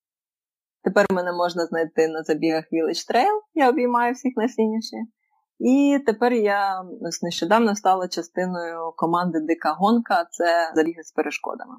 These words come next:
Там я також плану-, планую всіх обіймати на фініші. <laughs> Від, е, забігів далеко не пішла.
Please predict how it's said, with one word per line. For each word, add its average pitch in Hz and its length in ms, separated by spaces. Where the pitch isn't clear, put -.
Там 214 180
я 175 60
також - 300
плану-, 156 440
планую 214 340
всіх 180 360
обіймати 160 480
на 165 160
фініші. 269 400
<laughs> - 1400
Від, 233 240
е, 202 280
забігів 202 600
далеко 180 420
не 160 100
пішла. - 340